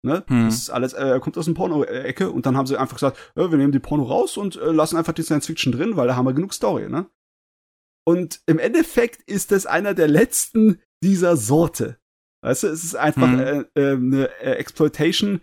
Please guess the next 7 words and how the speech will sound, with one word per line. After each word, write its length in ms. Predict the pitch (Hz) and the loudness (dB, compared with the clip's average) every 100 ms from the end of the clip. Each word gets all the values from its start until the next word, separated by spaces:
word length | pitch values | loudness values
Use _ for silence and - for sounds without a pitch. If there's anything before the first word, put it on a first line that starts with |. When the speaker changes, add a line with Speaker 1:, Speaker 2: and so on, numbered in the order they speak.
| _ _ - | _ _ -4
Speaker 1:
äh, 260 | 143 139 120 | 0 0 0
Ninja-Story, 840 | - 131 175 214 220 - 233 269 262 _ - - _ _ - | -2 2 4 4 0 0 -2 -2 -4 _ -20 -20 _ _ -4
äh, 300 | 156 156 165 | 2 4 4
mit 560 | 151 117 143 160 165 - | 2 -2 -2 0 0 -2
halt 300 | 156 151 - - | 0 0 -2 -8
expliziten 680 | - - 147 - 165 - 127 | -10 -8 -8 -4 -4 -2 -4
Szenen. 360 | - 107 98 | -4 -6 -8